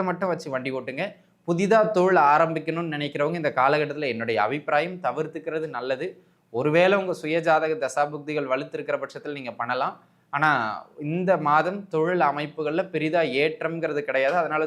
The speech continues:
தொழிலை விரிவுபடுத்துவது அல்லது புதிதாக ஆரம்பிப்பதை கோச்சாரப்படி தவிர்த்துக்கிறது ஏற்றம். அதை ஒண்ணு நீங்க பார்த்துக்கிடுங்க. அதனை அடுத்ததாக, இந்த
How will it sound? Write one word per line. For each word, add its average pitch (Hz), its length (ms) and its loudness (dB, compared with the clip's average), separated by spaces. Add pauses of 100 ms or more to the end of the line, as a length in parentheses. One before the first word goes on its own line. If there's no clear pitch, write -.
(100)
தொழிலை 151 320 0
விரிவுபடுத்துவது 147 680 -2 (420)
அல்லது 143 260 4
புதிதாக 156 340 4 (140)
ஆரம்பிப்பதை 151 560 0 (400)
கோச்சாரப்படி 185 640 4
தவிர்த்துக்கிறது 139 580 -4 (120)
ஏற்றம். - 260 -12 (1400)
அதை 135 100 2 (100)
ஒண்ணு 127 160 -2 (180)
நீங்க 107 160 -8 (260)
பார்த்துக்கிடுங்க. 110 480 -2 (200)
அதனை 127 180 -2 (100)
அடுத்ததாக, 143 500 2 (640)
இந்த 127 140 0